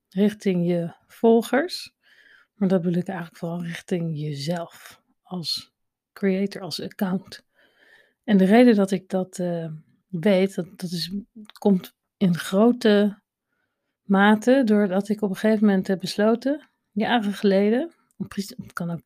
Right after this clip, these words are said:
precies zeggen, precies, eh, om precies te zijn, in, ehm,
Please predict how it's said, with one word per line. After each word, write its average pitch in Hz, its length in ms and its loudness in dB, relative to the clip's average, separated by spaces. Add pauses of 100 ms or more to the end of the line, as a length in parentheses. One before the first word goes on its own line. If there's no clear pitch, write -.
precies - 360 -2
zeggen, - 400 -4
precies, - 680 0 (560)
eh, 190 380 4
om 233 180 8
precies 214 420 0
te 196 100 -2
zijn, 180 400 0
in, 214 520 2
ehm, 190 560 0